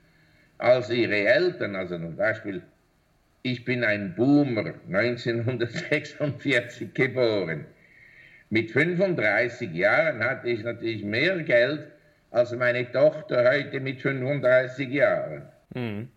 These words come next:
Speaker 2: Jetzt kommen wir gleich noch zu den negativen Auswirkungen dieser Zinspolitik. Jetzt haben wir nur eine Zuschauerfrage, eine erste, weil wir haben sie angekündigt und unsere Zuschauer haben sich sehr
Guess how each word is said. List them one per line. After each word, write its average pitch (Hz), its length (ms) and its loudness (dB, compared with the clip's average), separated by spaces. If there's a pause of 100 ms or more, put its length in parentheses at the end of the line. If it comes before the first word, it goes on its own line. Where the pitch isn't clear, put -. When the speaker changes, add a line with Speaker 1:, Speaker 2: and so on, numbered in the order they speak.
(720)
Speaker 2:
Jetzt - 140 -14
kommen 151 140 -2
wir 165 60 0
gleich 139 420 -2
noch 143 200 -6
zu - 120 -6
den 143 140 0
negativen 147 460 0
Auswirkungen 147 680 0
dieser 127 240 -2
Zinspolitik. 143 640 -2
Jetzt 139 160 -2
haben 151 120 -4
wir 147 140 0
nur 135 120 -4
eine 131 120 -4
Zuschauerfrage, 127 720 -2
eine 120 160 -6
erste, 139 320 -4
weil 127 140 0
wir 120 100 -2
haben 139 140 -6
sie 127 100 -4
angekündigt 151 640 -4
und 131 120 -6
unsere 127 240 -6
Zuschauer 143 260 -2
haben 131 120 -2
sich 120 140 -6
sehr 135 200 2